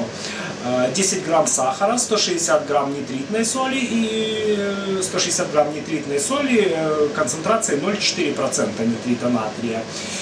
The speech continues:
и сто шестьдесят грамм поваренной соли. Вот у нас получился такой рассол, но не покажу его, потому что перельётся. И теперь, друзья, наше мяско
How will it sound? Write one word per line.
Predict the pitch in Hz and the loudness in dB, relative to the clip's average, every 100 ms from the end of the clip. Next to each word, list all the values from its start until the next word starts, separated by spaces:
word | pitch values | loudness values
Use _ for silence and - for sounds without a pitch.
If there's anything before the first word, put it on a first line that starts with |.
| - - | -8 0
и | 226 269 | 2 4
сто | - 202 | 2 2
шестьдесят | 180 170 180 180 | 0 0 0 0
грамм | 160 165 - | 2 2 4
поваренной | - 120 110 104 110 | 2 2 0 -2 -2
соли. | 107 110 107 110 - - - - | -2 -2 -4 -6 -8 -8 -8 -6
Вот | 202 196 | -2 0
у | |
нас | 170 - | 2 2
получился | 165 165 170 143 143 | 0 0 0 0 -2
такой | 151 147 147 | -2 2 4
рассол, | 175 - 320 339 | 4 2 2 4
но | 214 | 4
не | 170 | 4
покажу | - 165 202 262 | -2 -2 0 0
его, | 285 190 151 147 - - - - - - - | 0 4 4 4 -2 -12 -12 -10 -8 -8 -6
потому | 131 135 139 | -4 -2 -2
что | - 135 - - - 123 - | 0 0 -2 -4 -10 -8 -2
перельётся. | 160 131 139 135 117 - 120 - - - 117 226 - | 0 0 0 0 0 0 0 -2 -8 -6 -4 -4 2
И | 240 294 | 4 4
теперь, | 220 196 240 233 | 2 4 2 2
друзья, | 180 151 170 196 240 - 143 | -2 -2 4 4 2 -4 -8
наше | 147 147 160 | -4 -2 -2
мяско | 135 131 131 - 147 | -2 0 0 0 0